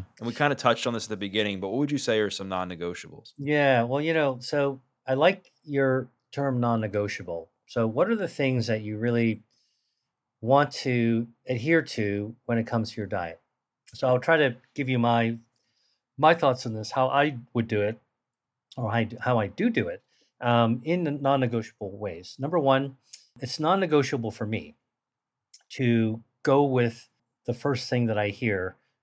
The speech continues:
Speaker 2: uh, on social media or, or, or the internet. I, it's not negotiable for me. I always need to double check the information I'm hearing,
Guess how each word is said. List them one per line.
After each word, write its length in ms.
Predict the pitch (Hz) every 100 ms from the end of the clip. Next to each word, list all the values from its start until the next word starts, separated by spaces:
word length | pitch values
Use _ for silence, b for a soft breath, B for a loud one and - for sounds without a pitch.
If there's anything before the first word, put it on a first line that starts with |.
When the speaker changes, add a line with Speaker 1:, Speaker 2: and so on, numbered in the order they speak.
| -
Speaker 2:
uh, 240 | 113 110
on 140 | 120 113
social 380 | - 113 117
media 520 | 107 107 104 104 101 104
or, 280 | 104 104 107
or, 360 | 117 107 104
or 220 | 107 107
the 140 | 104 113
internet. 360 | 110 98 90 - -
I, 260 | 135 143
it's 300 | 151 135 123
not 220 | 151 160
negotiable 540 | 131 123 135 - 120 110
for 140 | -
me. 300 | 104 98 95 101
I 260 | 107 110 110
always 560 | - 135 139 139 131 -
need 300 | 113 110 107
to 120 | -
double 380 | 90 104 104 117
check 260 | - 120 -
the 60 |
information 520 | 117 113 104 101 -
I'm 100 | 107
hearing, 380 | 101 92 85 87